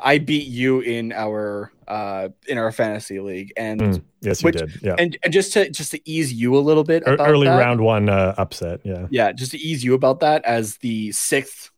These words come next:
Speaker 1: seed, making that, uh, making that into a,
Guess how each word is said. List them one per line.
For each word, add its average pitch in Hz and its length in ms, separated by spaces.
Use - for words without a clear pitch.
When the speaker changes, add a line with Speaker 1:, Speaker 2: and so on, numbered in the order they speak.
Speaker 1:
seed, 131 520
making 117 400
that, 104 400
uh, 104 340
making 120 280
that 107 180
into 110 360
a, 101 160